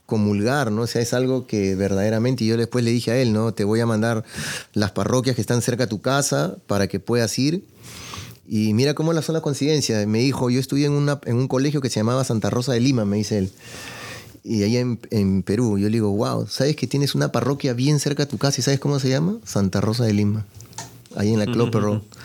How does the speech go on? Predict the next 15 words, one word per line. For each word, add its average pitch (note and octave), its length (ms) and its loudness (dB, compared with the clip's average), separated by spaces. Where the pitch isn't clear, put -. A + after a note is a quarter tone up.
Así G#2 260 0
que A2+ 240 0
te G2+ 160 -2
queda C3 320 0
como G#2+ 240 0
a G2 80 0
diez G#2+ 260 0
minutos C#3 480 0
o G#2 280 -2
quince C#3+ 280 0
minutos C3 300 0
caminando, A#2+ 480 0
está D3+ 160 -4
bien A#2 160 2
cerca. B2+ 320 -2